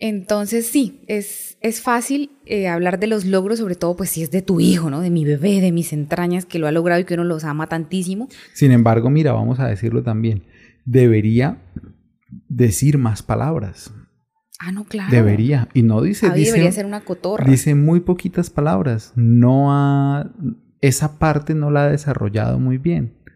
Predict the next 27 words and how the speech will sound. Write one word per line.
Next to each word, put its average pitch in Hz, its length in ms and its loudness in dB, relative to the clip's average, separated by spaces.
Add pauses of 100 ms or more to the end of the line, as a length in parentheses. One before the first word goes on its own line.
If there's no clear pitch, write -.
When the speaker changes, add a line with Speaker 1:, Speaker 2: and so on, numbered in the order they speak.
(160)
Speaker 2:
Entonces, 123 280 0
en 117 100 6
comparación 104 640 0
con 151 160 0
el 156 80 -2
promedio, 123 640 0 (180)
está 98 340 -6
quedada 123 640 0
en 107 140 0
eso. 180 240 -2 (800)
Pero 113 280 2
todo 139 260 0
bien, 453 340 0
no 233 120 -4
pasa 403 200 0 (100)
nada. 466 400 -6 (260)
Todo 208 160 -2
Speaker 1:
Pues, 320 140 0 (140)
Speaker 2:
bien. 202 100 -4
Speaker 1:
no 101 100 -12
nos 233 160 -10
afana. 240 280 -2
Speaker 2:
A - 20 4
mí 440 160 4
no 170 80 0
me 135 80 2
afana. 123 420 0